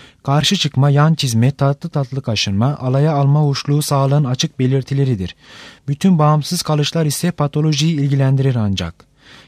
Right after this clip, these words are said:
Kendini öldürme düşüncesi güçlü bir avuntu aracıdır.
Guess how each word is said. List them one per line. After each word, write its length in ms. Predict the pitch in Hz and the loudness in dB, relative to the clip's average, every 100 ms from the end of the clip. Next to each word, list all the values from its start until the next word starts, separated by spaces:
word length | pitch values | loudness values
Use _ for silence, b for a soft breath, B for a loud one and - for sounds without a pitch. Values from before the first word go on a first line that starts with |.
| - | -2
Kendini 480 | 143 143 147 175 | 2 4 4 2
öldürme 480 | 143 143 139 139 156 | 2 2 2 2 2
düşüncesi 460 | 147 - 135 127 160 | 0 0 0 0 0
güçlü 360 | 139 - 160 | -2 -2 -2
bir 240 | 151 151 127 | -2 -2 -2
avuntu 280 | 131 131 147 | 0 0 0
aracıdır. 560 | 123 101 98 90 - | -2 -2 -6 -8 -10